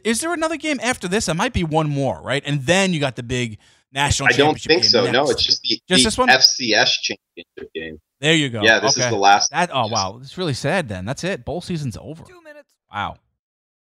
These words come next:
Speaker 1: Yeah, you're right. Looking at it right now. You're right. Just one more left next Monday night. And Joe Ranieri said this. I, I didn't look it up to, to fact check it, but on the morning after, he was saying that the reason the national championship game is so late and why there's such, such a big layoff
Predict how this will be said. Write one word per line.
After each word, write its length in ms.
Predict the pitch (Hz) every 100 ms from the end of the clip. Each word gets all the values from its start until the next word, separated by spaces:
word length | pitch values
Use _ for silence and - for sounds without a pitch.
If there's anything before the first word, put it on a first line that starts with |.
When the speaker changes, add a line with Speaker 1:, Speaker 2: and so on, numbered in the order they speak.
| -
Speaker 1:
Yeah, 100 | 165
you're 140 | 139
right. 240 | 107 147 - _
Looking 240 | 131 143
at 80 | 135
it 60 | 117
right 160 | 123
now. 240 | 123 139 107
You're 140 | - 110
right. 180 | 151
Just 220 | - 120 139
one 160 | 143
more 160 | 147 135
left 400 | 135 147 - -
next 340 | 127 - -
Monday 380 | 135 120 139 127
night. 300 | 110 127 110 _ _ _ _
And 160 | 170 190 - 202
Joe 320 | 170 254 330
Ranieri 520 | 214 185 208 185 151
said 320 | 120 - 143
this. 200 | 135 131
I, 120 | 139 -
I 80 | 165
didn't 260 | 185 185
look 180 | 175 -
it 80 | 151
up 260 | 147 -
to, 160 | - 135
to 180 | - 123
fact 320 | - 151 160
check 280 | - 117 117
it, 100 | 107
but 160 | 113 - - _ _ _ -
on 100 | 143
the 60 |
morning 240 | 170 185 175
after, 200 | 190 156
he 120 | 156
was 160 | 165 -
saying 240 | 180 165
that 120 | 147
the 60 | 143
reason 320 | 156 220 185
the 80 | 151
national 380 | 156 180 175 143
championship 560 | - 165 156 - 135
game 240 | - 131 117
is 80 |
so 240 | - 160 110
late 400 | - 135 160 139
and 140 | 131
why 160 | 131 151
there's 160 | 147 127
such, 220 | 160 185 - _
such 180 | - 170
a 60 | 151
big 160 | 147
layoff 440 | 127 120 160 123